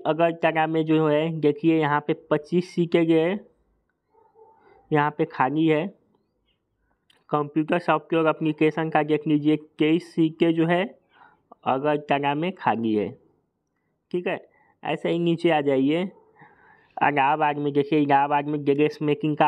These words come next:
अभी भी जो है सत्ताईस सीटें खाली है। ऐसे ही आप लोग देख लीजिएगा, ये जो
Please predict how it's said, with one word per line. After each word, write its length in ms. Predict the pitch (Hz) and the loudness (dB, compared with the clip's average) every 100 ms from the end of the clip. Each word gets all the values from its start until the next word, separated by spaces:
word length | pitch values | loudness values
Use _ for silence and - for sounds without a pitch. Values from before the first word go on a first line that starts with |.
| 143 | 0
अभी 200 | 135 156 | 0 0
भी 140 | 156 147 | 0 0
जो 140 | 143 | 0
है 200 | 160 349 - _ _ _ _ _ _ _ _ _ _ _ _ _ _ _ _ _ _ | 0 -4 -8 _ _ _ _ _ _ _ _ _ _ _ _ _ _ _ _ _ _
सत्ताईस 600 | - 147 147 139 151 - | -4 -4 0 0 0 -4
सीटें 340 | 160 147 156 156 | -4 -2 0 -2
खाली 420 | - 110 110 101 | 0 -2 -2 -6
है। 100 | 92 - _ 143 | -8 -12 _ -6
ऐसे 300 | 156 156 196 | -6 -2 -2
ही 160 | 196 | 0
आप 180 | 180 160 160 | 0 0 -4
लोग 140 | 151 | -2
देख 200 | 151 147 | -2 0
लीजिएगा, 380 | 151 139 139 143 | 0 2 2 2
ये 200 | 143 156 | 2 0
जो 280 | 151 156 156 | 2 0 0